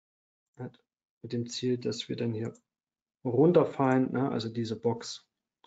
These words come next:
Hier unten war auch ein Box-Setup im Übrigen, also, ne, der Markt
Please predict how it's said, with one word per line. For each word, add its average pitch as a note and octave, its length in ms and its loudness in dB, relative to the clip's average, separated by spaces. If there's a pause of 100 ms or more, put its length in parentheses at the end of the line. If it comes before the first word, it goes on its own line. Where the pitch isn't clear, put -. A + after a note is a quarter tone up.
Hier D3 160 6
unten F3 200 6
war B2+ 120 6
auch F3 160 4
ein F3+ 80 6
Box-Setup D#3+ 580 4
im C#3+ 140 4
Übrigen, C3+ 680 2
also, A2+ 460 -4 (1040)
ne, C#3+ 160 4
der C3+ 100 6
Markt B2 420 4